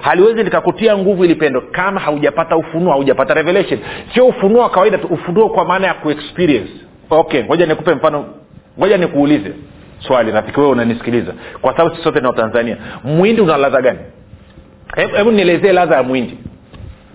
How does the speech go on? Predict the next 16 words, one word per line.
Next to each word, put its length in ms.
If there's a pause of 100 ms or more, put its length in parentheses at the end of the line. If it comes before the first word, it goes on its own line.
(320)
Chukulia 260
mimi 120
sijawahi 280
kula 180
mwindi 300
wa 60
kuchoma 400
hata 140
siku 180
moja, 320
na 120
wewe 120
umekula 360
mwindi 220
wa 60
kuchoma. 440